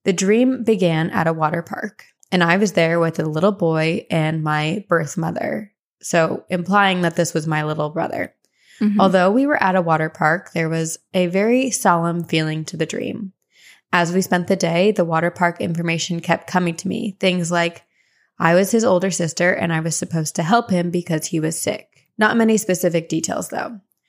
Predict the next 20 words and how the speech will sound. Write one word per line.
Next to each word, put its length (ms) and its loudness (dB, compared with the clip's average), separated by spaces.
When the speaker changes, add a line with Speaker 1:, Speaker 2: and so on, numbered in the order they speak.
Speaker 1:
So 200 4
we 160 4
were 80 6
walking 340 2
around 340 0
doing 440 -2
the 180 0
kids' 380 0
park 320 0
slides 460 0
and 120 -2
obstacle 520 0
course 400 -2
thing. 440 -2
And 140 2
all 160 4
I 100 4
can 180 -2
think 280 -2
is, 320 0